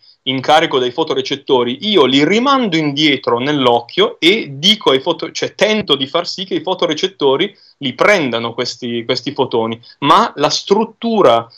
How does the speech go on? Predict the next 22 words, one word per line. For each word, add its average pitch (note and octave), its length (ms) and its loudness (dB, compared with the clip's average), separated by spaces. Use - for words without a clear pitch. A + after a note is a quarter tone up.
dell'occhio C#3 760 2
e - 20 -6
della B2+ 240 -2
retina D#3+ 360 -6
de-, A#2 260 -4
degli B2+ 200 -4
animali D3 320 0
notturni E3 640 -2
è C#3+ 220 2
differente C#3+ 760 -2
rispetto B2 400 -4
alla B2 80 2
nostra, A#2 320 0
quindi C3 220 0
loro E3+ 260 6
hanno C#3 240 0
la C#3 60 -8
capacità - 500 -2
di D3+ 80 -4
riprenderla, A2+ 560 -4
noi D#3 200 2
no. B2+ 280 2